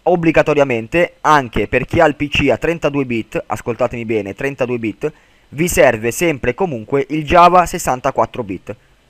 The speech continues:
Nessun problema. Aprite il launcher,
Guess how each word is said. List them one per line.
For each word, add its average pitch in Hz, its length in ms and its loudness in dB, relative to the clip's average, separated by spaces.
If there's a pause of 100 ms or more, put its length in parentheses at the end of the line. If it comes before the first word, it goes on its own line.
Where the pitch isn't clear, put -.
(140)
Nessun 160 300 -4
problema. 104 440 -4 (400)
Aprite 156 380 0
il 139 60 0
launcher, 123 440 0